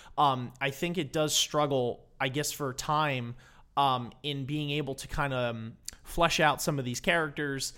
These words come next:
and, you know what I mean? Like, flesh out the points it makes without kind of, um, having to, like, throw you into the pool, as it were.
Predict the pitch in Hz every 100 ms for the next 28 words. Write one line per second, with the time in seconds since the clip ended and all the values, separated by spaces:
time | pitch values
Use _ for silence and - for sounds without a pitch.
0 | - - - - 147 135 123 117 156 147
1 | 143 139 139 139 131 127 160 151 160 -
2 | 139 - 165 165 165 139 139 - 131 147
3 | 127 - 151 139 131 123 - 131 117 -
4 | - 139 131 123 - 139 127 117 117 -
5 | - - _ - 143 123 113 - - 127
6 | 135 151 151 143 156 135 147 143 127 -
7 | 143 151 160 - 175 185 - 185 202